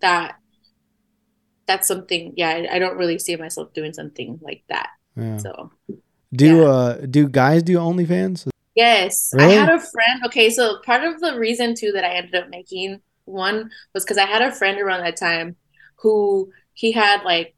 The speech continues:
Speaker 1: I don't know, maybe thirty thousand followers on Instagram. And he was, like, he's a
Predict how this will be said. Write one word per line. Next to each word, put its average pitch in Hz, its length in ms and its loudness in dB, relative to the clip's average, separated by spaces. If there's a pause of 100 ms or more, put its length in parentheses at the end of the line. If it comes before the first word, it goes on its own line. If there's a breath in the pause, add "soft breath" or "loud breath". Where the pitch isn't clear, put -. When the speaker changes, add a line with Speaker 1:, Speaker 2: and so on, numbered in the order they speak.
Speaker 1:
I 185 60 -8
don't 170 140 -4
know, 160 120 -6
maybe 170 220 -6
thirty 170 280 -2
thousand 170 400 -8
followers 160 440 -6
on 123 80 -8
Instagram. 165 640 -6
And 170 120 -14
he 170 140 -8
was, 165 200 -6
like, - 200 -10
he's 190 240 -8
a 143 160 -2